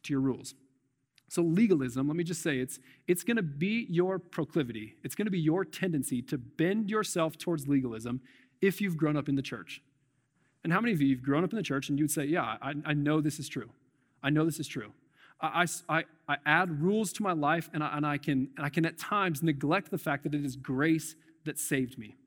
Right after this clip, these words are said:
Ultimately, when we start talking about legalism, it's, it's, they're adding all these rules, like, to the Old Testament,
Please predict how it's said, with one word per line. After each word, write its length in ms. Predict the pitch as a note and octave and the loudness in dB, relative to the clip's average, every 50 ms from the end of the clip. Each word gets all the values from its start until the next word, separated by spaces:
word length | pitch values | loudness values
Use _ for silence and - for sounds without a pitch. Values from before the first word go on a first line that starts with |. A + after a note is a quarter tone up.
| _ _ _ _ _ _ _ _ _ _ _ - _ _ - | _ _ _ _ _ _ _ _ _ _ _ -20 _ _ -2
Ultimately, 380 | E3+ F#3+ F3+ G#3 F#3 D#3+ E3 | 0 0 0 -2 -2 2 2
when 140 | D#3+ D#3 D#3 | 4 4 4
we 60 | D3+ | 2
start 200 | D3+ - E3 D#3 | 2 0 -4 -2
talking 220 | - E3+ D#3 - F3 | -2 -2 -2 0 -2
about 200 | D#3+ E3 E3 D3+ | -2 -2 0 4
legalism, 500 | E3+ F3 D#3+ C#3 B2+ B2+ B2+ D3 D3 C#3+ | 4 4 4 4 0 0 0 0 2 0
it's, 180 | C3+ C#3 - - - - _ - | 0 -2 -6 -14 -16 -18 _ 0
it's, 180 | D#3 D3+ D#3 - - - | 0 0 0 -2 -8 -2
they're 220 | D#3+ D#3+ D#3+ - | 0 0 2 4
adding 240 | D#3+ F3 G3 A3+ G3+ | 4 2 2 2 0
all 100 | F3 E3 | 0 2
these 220 | D#3 D3 C#3+ C#3 | 4 2 2 2
rules, 440 | D3 C#3 - F3+ F#3+ F3+ D3+ C#3+ - D#3 | -2 0 2 4 4 4 2 0 0 -2
like, 120 | C#3+ C#3 | -2 -2
to 80 | - D#3 | -2 -4
the 60 | D3+ D3 | -4 -2
Old 200 | D3+ D3 D3 C#3+ | 0 -2 -2 0
Testament, 480 | - C#3+ C#3+ C#3 - F3+ F#3+ G#3 G#3 | 0 -2 -2 -2 -2 -6 -6 -6 -8